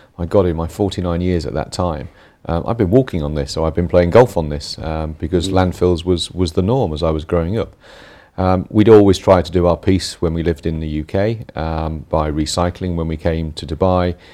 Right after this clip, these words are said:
Speaker 1: uh, in two thousand thirteen, we had a two-bin system. Um, so we were very regimented in doing it.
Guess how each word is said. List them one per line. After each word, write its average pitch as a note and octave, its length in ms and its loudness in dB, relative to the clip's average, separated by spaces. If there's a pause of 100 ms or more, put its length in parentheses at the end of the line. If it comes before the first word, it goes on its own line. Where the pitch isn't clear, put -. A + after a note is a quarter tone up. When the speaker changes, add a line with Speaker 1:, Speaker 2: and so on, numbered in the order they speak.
(420)
Speaker 1:
uh, E2 40 -2
in E2 420 -2
two E2+ 160 -4
thousand E2 380 -2
thirteen, F2 580 0
we E2 140 -2
had E2 120 0
a D#2+ 60 -4
two-bin F2 380 -2
system. D2+ 400 -6 (160)
Um, D#2 320 -6 (220)
so F#2 200 4
we F2+ 160 4
were F2 80 4
very F2+ 240 6
regimented E2 580 0
in D#2+ 140 -4
doing G#2 280 0
it. D2 140 -4